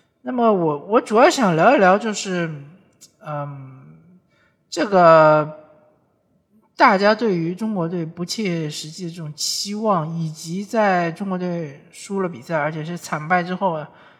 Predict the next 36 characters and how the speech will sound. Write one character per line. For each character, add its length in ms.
又 160
是 500
很 260
多 180
这 120
个 160
冷 240
嘲 240
热 200
讽 280
这 140
种 400
现 280
象 220
啊， 140
其 200
实 240
非 160
常 200
的 80
值 160
得 80
玩 240
味 160
啊。 220
嗯， 520
大 160
多 140
数 460
所 300
谓 120
的 80
球 240
迷 160
吧， 160
我， 320